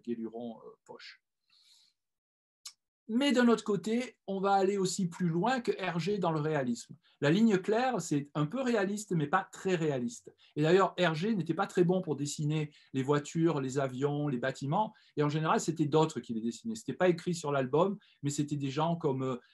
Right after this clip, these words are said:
euh, Edgar P. Jacob, celui qui va faire Blake et Mortimer, ou, euh, Bob de Moor, qui lui aussi est devenu, qui faisait les trucs techniques. Donc Hergé, euh, il aimait bien les personnages, mais pas, pas tout. Des dessinateurs comme par exemple Giraud, qui va travailler,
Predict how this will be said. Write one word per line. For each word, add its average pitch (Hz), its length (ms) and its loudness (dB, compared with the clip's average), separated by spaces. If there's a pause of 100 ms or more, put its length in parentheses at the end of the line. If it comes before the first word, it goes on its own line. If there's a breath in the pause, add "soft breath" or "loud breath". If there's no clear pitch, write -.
(160 soft breath)
euh, 135 140 -4
Edgar 143 360 0
P. 135 100 -4
Jacob, 175 460 2
celui 131 260 -6
qui 127 120 -18
va 123 120 -6
faire 120 360 -6
Blake 123 260 -6
et 127 60 -4
Mortimer, 151 560 0 (320 loud breath)
ou, 165 340 0
euh, 131 160 -2
Bob 139 240 2
de 143 80 0
Moor, 170 440 0
qui - 120 -14
lui 131 120 -4
aussi 127 240 -4
est 139 40 -2
devenu, 123 320 -4 (220 soft breath)
qui 156 140 -4
faisait 170 580 2
les 139 220 -2
trucs - 220 -6
techniques. 120 440 -4
Donc 143 240 -4
Hergé, 196 280 -4
euh, 254 480 -2
il 214 300 -8
aimait 202 160 0
bien 247 160 -2
les 214 80 4
personnages, 120 640 -4
mais 143 140 -6
pas, 240 280 -6
pas 226 120 0
tout. - 240 -14 (720 soft breath)
Des 202 140 4
dessinateurs 220 640 2
comme 160 160 0
par 160 160 0
exemple 147 640 -2
Giraud, 160 520 0
qui 160 100 -6
va 143 140 -2
travailler, 147 600 -2